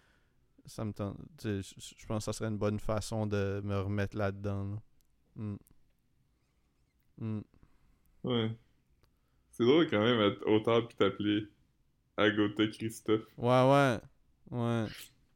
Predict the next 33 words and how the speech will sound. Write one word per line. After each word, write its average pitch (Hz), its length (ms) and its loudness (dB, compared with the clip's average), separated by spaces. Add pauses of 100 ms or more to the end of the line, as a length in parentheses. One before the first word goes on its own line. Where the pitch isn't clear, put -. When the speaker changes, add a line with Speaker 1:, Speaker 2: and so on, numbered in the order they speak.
Speaker 1:
Vraiment, 113 500 0
man. 120 240 -4 (2000)
Speaker 2:
Ouais. 113 80 0 (160)
Speaker 1:
Hmm. 113 80 -10 (120)
Speaker 2:
C'est, 107 240 -4
qui 147 180 -6
t'aime 135 200 2
comme 123 120 2
auteur ? 110 420 0 (520)
<laughs> - 340 -2
Agatha 147 920 6
Christophe, 139 500 4 (160)
c'est - 240 -10
ça, 147 180 8 (140)
Agatha 127 480 6
Christie ? 139 680 -2 (720)
Oui, 139 200 8
oui, 131 140 12
c'était 123 200 0
ça 131 140 0
que 131 80 -4
je 131 100 -8
voulais 117 260 2
dire 117 220 2
dans 117 100 0
le 123 60 0
Speaker 1:
Hey, 143 120 2
Speaker 2:
fond. 127 80 0
Speaker 1:
j'ai, 123 120 -2
j'ai 123 320 -2
installé 139 560 0
TikTok, - 760 0
man. 120 300 -2